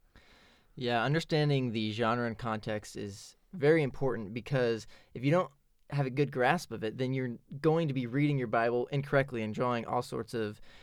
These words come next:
incorrect conclusions from it. So when we say genre,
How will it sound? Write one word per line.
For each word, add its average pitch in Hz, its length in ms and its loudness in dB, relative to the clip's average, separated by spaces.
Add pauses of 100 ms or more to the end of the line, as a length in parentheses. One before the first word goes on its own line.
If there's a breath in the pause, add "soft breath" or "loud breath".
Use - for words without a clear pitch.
(160 soft breath)
incorrect 113 480 -6
conclusions 120 680 -2
from 117 280 -2
it. - 160 -4
So 135 240 4
when 139 100 4
we 170 80 2
say 143 300 2
genre, 113 560 0